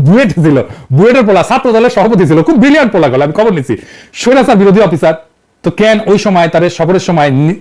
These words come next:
নিজ খরচে পকেটের থেকে নাকি পয়সা দিছিলেন, সপরিবারে বাংলাদেশে পাঠিয়ে দিছিলেন হাসিনার তেল মারার জন্য? নিজের অফিসারকে আপনি শান্তিতে বাসায় থাকতে দেন নাই। এখন তো বলবেন যে আপনাকে হাসিনার লোক প্রেশার দিছে, তাই না? তো আপনি কোন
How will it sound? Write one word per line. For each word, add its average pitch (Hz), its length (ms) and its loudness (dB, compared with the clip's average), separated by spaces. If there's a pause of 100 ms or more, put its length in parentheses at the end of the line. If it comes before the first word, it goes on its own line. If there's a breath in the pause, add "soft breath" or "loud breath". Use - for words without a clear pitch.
নিজ 294 240 2
খরচে 208 240 0
পকেটের 214 320 -2
থেকে 226 100 -2
নাকি 220 220 -2
পয়সা 151 200 -2
দিছিলেন, 110 260 -6 (340 loud breath)
সপরিবারে 269 420 0
বাংলাদেশে 214 340 -2
পাঠিয়ে 175 240 -4
দিছিলেন 143 280 -2 (380 loud breath)
হাসিনার 202 340 2
তেল 226 220 0
মারার 202 200 2
জন্য? 185 140 0
নিজের 190 300 2
অফিসারকে 208 280 0
আপনি 233 160 0
শান্তিতে 247 320 -2
বাসায় 196 260 0
থাকতে 147 160 -2
দেন 117 140 -2
নাই। 107 140 -6 (320 loud breath)
এখন 196 120 0
তো - 60 2
বলবেন 175 340 2
যে 170 140 0
আপনাকে 185 220 -4
হাসিনার 151 300 -2
লোক 180 120 -2
প্রেশার 123 280 -4
দিছে, 101 140 -6
তাই 110 100 -4
না? 107 120 -4 (600 soft breath)
তো 175 80 0 (120)
আপনি 165 220 -2
কোন 165 120 -2